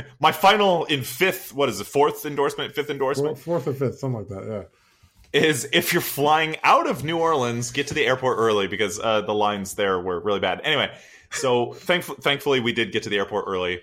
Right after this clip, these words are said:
Speaker 1: um, but we're
Speaker 2: Mm-hmm.
Speaker 1: standing in line at T S A, and the line, okay, you know how they have, like, ropes set up to, like, funnel people in line, whatever,
Speaker 2: Yeah.
Speaker 1: around um, the line was so long that they had run out of ropes and people were just, like, filing,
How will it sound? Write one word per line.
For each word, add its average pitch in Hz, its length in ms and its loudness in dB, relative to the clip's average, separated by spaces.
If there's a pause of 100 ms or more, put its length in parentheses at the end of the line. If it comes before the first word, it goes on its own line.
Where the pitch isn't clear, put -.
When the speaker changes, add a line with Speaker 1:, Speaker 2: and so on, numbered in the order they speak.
(140)
Speaker 1:
um, 101 420 -4
but 113 220 -2
we're 113 160 0
Speaker 2:
Mm-hmm. 107 60 -4
Speaker 1:
standing 143 280 -4
in 135 80 -6
line 98 240 0
at 98 100 -10
T 107 120 -2
S 98 160 -2
A, 90 280 -2 (160)
and 92 540 -4
the 104 80 -2
line, 110 400 0
okay, 117 160 -8 (100)
you 147 140 -8
know 139 120 0
how 123 140 2
they 117 140 0
have, 104 220 0
like, 95 200 -2
ropes 95 360 -2
set - 320 -4
up 95 320 -2
to, 101 80 -6
like, 92 180 -4
funnel 98 320 -4
people 95 460 -4
in 92 220 -6
line, 90 360 -2
whatever, 85 380 -6 (240)
Speaker 2:
Yeah. 156 80 -10
Speaker 1:
around 92 500 -4 (540)
um, 110 420 2
the 123 140 0
line 175 300 2
was 143 140 -4
so - 220 -2
long 123 420 0
that 113 120 -6
they 127 100 2
had 98 200 0
run 120 160 2
out 127 120 2
of 101 160 -2
ropes 101 400 0
and 113 200 -6
people 127 240 -4
were 113 120 2
just, 107 200 -10
like, 110 160 0
filing, 117 880 -2